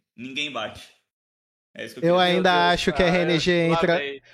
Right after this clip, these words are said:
Speaker 2: Por mais que tenha esse papo aí, "Ah, a tez ganhou nove jogos." Cara, não é, é, vendo os jogos dessa série, eu concordo que a tez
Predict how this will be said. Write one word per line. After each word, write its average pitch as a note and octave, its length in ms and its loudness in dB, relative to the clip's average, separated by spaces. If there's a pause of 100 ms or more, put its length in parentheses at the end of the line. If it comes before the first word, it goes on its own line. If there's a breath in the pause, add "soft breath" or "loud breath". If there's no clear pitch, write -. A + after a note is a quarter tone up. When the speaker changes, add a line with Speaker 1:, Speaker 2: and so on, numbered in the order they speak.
(120)
Speaker 2:
Por A3+ 140 2
mais B3+ 320 2
que C4 100 -2
tenha A#3 160 2
esse A3 160 -2
papo G3+ 380 0
aí, G3 100 2
"Ah, B3+ 220 2
a B3 40 0
tez A#3 300 0
ganhou A3+ 300 4
nove G#3+ 340 2
jogos." G3+ 800 2 (420 loud breath)
Cara, F3 480 2 (840)
não C#4 360 4
é, C#4+ 220 2 (140)
é, A#3 280 2 (120)
vendo C#4 420 2
os A#3+ 80 4
jogos G#3+ 320 4
dessa E3+ 300 0
série, C#3+ 520 0 (540 soft breath)
eu G3+ 120 4
concordo G3+ 680 2
que G3 100 2
a F3 80 4
tez E3+ 640 0